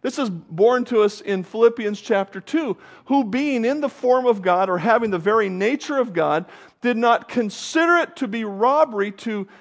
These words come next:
have the appearance and all of the glory that goes with God, but he made himself of no reputation. He took on the form of a bondservant, and coming in the likeness of men,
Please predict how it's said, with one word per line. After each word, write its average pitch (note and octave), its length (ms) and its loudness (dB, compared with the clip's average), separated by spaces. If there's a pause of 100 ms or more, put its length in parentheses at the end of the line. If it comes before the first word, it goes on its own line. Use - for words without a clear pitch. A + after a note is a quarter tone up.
have B3 320 2
the A3+ 80 -2
appearance C#4+ 640 -2
and F#3+ 100 0
all B3 240 4
of G#3+ 120 2
the F#3 80 -2
glory A#3+ 500 0
that F3 160 -6
goes F#3 240 -2
with C#4+ 320 -4
God, E3 380 0 (440)
but C4 160 4
he A#3+ 120 0
made D4 360 2
himself C4+ 560 0
of F#3 140 -4
no A#3 320 0
reputation. B3+ 1000 -4
He F3+ 160 -8
took C#4 360 -10
on B3 220 -6
the E3+ 100 -2
form C4 500 -6
of A#3+ 140 -4
a G#3+ 80 -2
bondservant, E3 880 -8 (380)
and E3+ 240 -6
coming B3+ 460 -4
in G3 280 -8
the E3 80 -2
likeness G3+ 800 -4
of A3 100 0
men, E3 400 -6